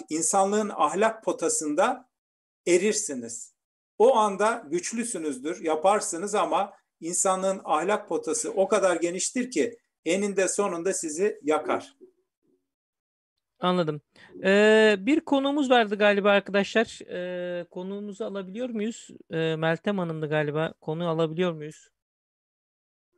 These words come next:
Speaker 2: Ee, daha sonra şu hani cinsellikle ilgili bir, e, durumdan bahsetmiştiniz. Oraya hatta
Speaker 1: Tabii.
Speaker 2: yavaş yavaş girelim. Çünkü benim de,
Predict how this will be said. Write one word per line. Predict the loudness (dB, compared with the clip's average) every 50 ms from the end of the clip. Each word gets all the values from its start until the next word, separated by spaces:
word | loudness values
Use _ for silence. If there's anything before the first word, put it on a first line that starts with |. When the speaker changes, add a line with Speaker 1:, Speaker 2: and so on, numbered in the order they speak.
| _ -14
Speaker 2:
Ee, | -12 -12 -10 -10 -10 -6 -2
daha | 0 0 0
sonra | 0 0 -2 -2
şu | -2 -2 -2 -2 -2
hani | -2 -2 -2 -2 -4 -4 -6 -10 -12
cinsellikle | -8 -6 -6 -2 2 2 2 2 2 -2 -2 0 0
ilgili | 2 2 0 -2 -2 0
bir, | 0 -2 -2 -4 -8 _
e, | -2 0 0 2 2 2 2 2 0 0 -2
durumdan | -4 -4 -4 -4 -4 -4 -2
bahsetmiştiniz. | -2 -4 -4 -6 -10 -14 -14 -16 -16 -16 -16 -12 -10
Oraya | -8 -4 -2 -2 -2
hatta | 0 2
Speaker 1:
Tabii. | 2 2 2
Speaker 2:
yavaş | 2 0 -2 -6 -8 -8
yavaş | -8 -8 -8 -8
girelim. | -8 -8 -8 -8
Çünkü | -10 -8 -6
benim | -6 -4 -4
de, | -4 -6 -8